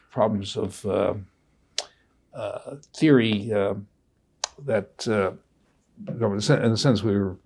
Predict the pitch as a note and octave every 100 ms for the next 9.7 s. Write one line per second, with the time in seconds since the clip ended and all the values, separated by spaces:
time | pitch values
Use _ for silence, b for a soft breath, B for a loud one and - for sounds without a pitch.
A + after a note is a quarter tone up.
0 | - G#2+ G2 F#2+ F#2+ F#2 G#2+ G#2 G#2+ G2
1 | - G2+ - D3+ A2+ F#2+ G#2 A2 G#2+ G2+
2 | - _ _ _ - G2 - D#3+ B2 -
3 | E2+ F#2 G2+ F#2+ G2 G2+ G#2 G2 F#2 F2
4 | F#2+ - F#2+ G2+ - F2 F#2 F2+ G2 F2+
5 | - - - B B B B B B -
6 | A2 G#2 G2 G2 - b b b b _
7 | G#2+ G#2+ F#2 - - - G3+ - _ -
8 | _ _ _ _ - D3+ C#3+ G#2+ B2 C#3
9 | G2+ - - - - - -